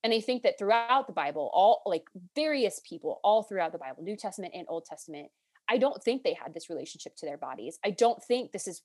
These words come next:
I think that, like, the reason there were so many rules about cleanliness in the Old Testament was actually because our bodies had a lot to do with our spirituality,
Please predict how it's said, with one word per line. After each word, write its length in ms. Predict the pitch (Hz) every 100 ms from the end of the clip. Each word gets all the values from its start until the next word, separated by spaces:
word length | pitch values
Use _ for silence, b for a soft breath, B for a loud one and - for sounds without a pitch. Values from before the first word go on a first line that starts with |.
| -
I 80 | 196
think 300 | 202 262 277
that, 100 | 220
like, 240 | 180 165 - _ _
the 80 | 208
reason 380 | 180 220 240 208
there 80 |
were 100 | 190
so 240 | 180 196 196
many 220 | 190 175
rules 340 | 175 226 190 180
about 300 | 156 - -
cleanliness 880 | - 180 226 196 123 117 147 - -
in 80 | 180
the 80 | 180
Old 140 | 175
Testament 480 | - 262 - 170 160 _ _
was 100 | 208
actually 320 | 240 240 - 233
because 300 | 220 214 196
our 120 | 175
bodies 500 | 151 180 208 220 -
had 100 | 190
a 60 | 165
lot 280 | 180 180 -
to 60 |
do 200 | 175 214
with 160 | 175 175
our 100 | 160
spirituality, 800 | - 185 180 165 165 - 107